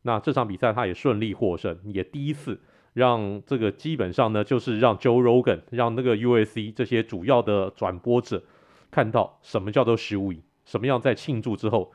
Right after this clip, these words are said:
用鞋子喝酒的这个庆祝方式。那 Tuivasa 呢，在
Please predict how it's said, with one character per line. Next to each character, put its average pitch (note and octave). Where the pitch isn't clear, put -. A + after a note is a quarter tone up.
用 C3+
鞋 A2
子 A2+
喝 B2
酒 G#2
的 E2+
这 G#2
个 G#2
庆 G2+
祝 F2+
方 F2
式。 -
那 A#2+
Tuivasa A#2+
呢， A2
在 G#2+